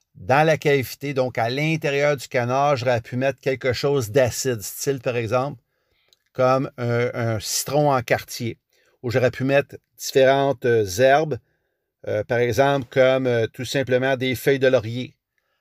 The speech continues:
Essayez d'avoir des feuilles de laurier fraîches, hein, ça, ça dure quand même pas tellement longtemps. Euh, ça dure à peu près six mois des épices. Puis si on y va dans le frais, je pourrais mettre aussi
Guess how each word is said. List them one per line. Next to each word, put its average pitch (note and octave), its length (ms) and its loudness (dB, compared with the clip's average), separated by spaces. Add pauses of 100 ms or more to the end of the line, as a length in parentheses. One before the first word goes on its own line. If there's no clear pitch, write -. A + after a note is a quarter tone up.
(100)
Essayez A3 220 -6
d'avoir G#3 200 4
des D#3 140 0
feuilles E3 320 2
de C3+ 120 2
laurier B2 580 0
fraîches, B2 560 -4
hein, C3+ 100 -8
ça, B2+ 240 -2
ça C#3 240 -4
dure D#3+ 320 -6
quand F3 220 -2
même F3+ 320 -6
pas - 260 -6
tellement D3 440 0
longtemps. C3 480 0 (520)
Euh, G2+ 640 -4 (340)
ça - 320 -4
dure F3+ 220 0
à G3 60 0
peu D#3+ 100 0
près E3 220 0
six - 260 0
mois D3+ 260 4
des A2 280 -4
épices. - 420 -10 (340)
Puis - 120 -14
si - 40 -4
on F#3 80 4
y F#3 120 0
va G3+ 160 2
dans F#3+ 120 2
le E3 80 2
frais, G#3 260 0
je D#3 120 -6
pourrais E3 180 2
mettre E3+ 260 -2
aussi F3+ 440 -6